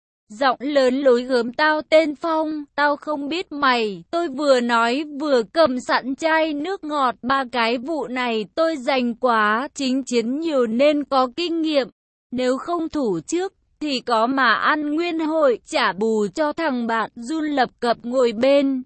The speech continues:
"Tội cho nó quá mẹ mày, tao là dân Sài Gòn chính gốc, nghe mà phát ói, sau này không chỉ gặp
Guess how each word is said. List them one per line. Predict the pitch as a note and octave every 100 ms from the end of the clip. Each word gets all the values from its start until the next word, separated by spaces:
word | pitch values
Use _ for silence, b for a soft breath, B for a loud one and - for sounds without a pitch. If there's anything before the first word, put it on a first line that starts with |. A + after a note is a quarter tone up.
| -
"Tội | D4 G#3+ G3+
cho | F4 E4+
nó | D4 C4+ C4+
quá | D4 B3+ A#3+
mẹ | C#4+ D4 B3+
mày, | A#3 A#3+ A3+ G#3 E3+
tao | - E4 D#4+
là | D4+ C4
dân | G#3+ E4 E4
Sài | - C#4 A#3+
Gòn | G3+ A#3 A3+ G#3+ F#3
chính | C4 A#3+ B3+
gốc, | A#3+ E4+ F#4+
nghe | C#4 E4 E4+
mà | D#4+ C#4+ C#4 B3 -
phát | F4+
ói, | C4 A3+ G#3+ A3+ D#4 -
sau | - F4 E4+
này | D#4 D4 A#3+
không | G#3 E4 D#4+ D4
chỉ | C#4 G3
gặp | G3